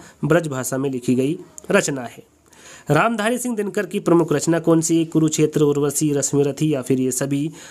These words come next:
तो यहाँ पर रामधारी सिंह दिनकर की प्रमुख रचना के बारे में पूछा गया है। राइट आंसर आपका कुरुक्षेत्र होगा, उर्वशी होगा और रश्मिरथी, यानी कि ये सभी यहाँ पर आपका बिल्कुल सही आंसर होगा, यानी कि डी वाला विकल्प आपका सही होगा।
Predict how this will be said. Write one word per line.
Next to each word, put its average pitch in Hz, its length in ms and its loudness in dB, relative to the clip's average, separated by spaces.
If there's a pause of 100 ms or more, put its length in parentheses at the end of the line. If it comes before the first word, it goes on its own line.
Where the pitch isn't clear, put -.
(120)
तो - 80 2
यहाँ 160 120 6
पर 175 140 2
रामधारी 170 580 2
सिंह 175 220 -4
दिनकर 147 340 -2
की 160 140 -2
प्रमुख 135 340 0
रचना 175 360 2
के 196 140 0
बारे 151 200 0
में 147 100 0
पूछा 131 280 -2
गया 127 200 -2
है। 151 260 0 (300)
राइट 156 320 2
आंसर 180 240 -2
आपका 156 200 0
कुरुक्षेत्र 139 560 0
होगा, 135 360 -4 (260)
उर्वशी 151 380 4
होगा 135 360 -4 (320)
और 214 220 4
रश्मिरथी, 139 480 -4
यानी 139 140 -2
कि 170 140 -2
ये 165 220 6
सभी 170 260 0
यहाँ 139 240 -2
पर 139 100 0
आपका 131 240 0
बिल्कुल 135 320 0
सही 131 240 0
आंसर 123 240 -4
होगा, 135 200 -2
यानी - 540 -2
कि 160 100 2
डी 151 300 4
वाला 208 180 4
विकल्प 160 360 -2
आपका 139 440 -2 (240)
सही 196 320 0
होगा। 120 400 -8